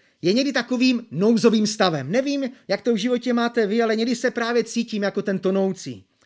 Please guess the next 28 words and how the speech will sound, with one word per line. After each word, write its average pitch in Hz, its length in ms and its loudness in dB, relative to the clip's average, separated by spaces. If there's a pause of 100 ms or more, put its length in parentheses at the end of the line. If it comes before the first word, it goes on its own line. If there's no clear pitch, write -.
(420)
Nebo 165 200 2
jako 202 220 4
ten, 208 340 2
že, 214 280 2 (160)
že 180 140 -2
žiju 233 380 4
právě 160 360 -4
v 156 40 -20
tom 185 200 -2
nouzovém 226 420 4
stavu 214 420 -4
a, 165 160 -8 (260)
a 165 100 -4
n-, 160 580 -4 (200)
potřebuji 202 720 -4 (260)
někoho, 196 680 -2 (240)
kdo 143 160 -6
by 151 120 -2
mi 151 100 -4
pomohl. 139 520 -4 (2000)
A - 60 -10
do 180 80 2
toho 254 220 2
právě, 254 380 0
do 247 60 0
tohohle 247 440 0 (240)
stavu 240 400 -2
nouze 202 560 0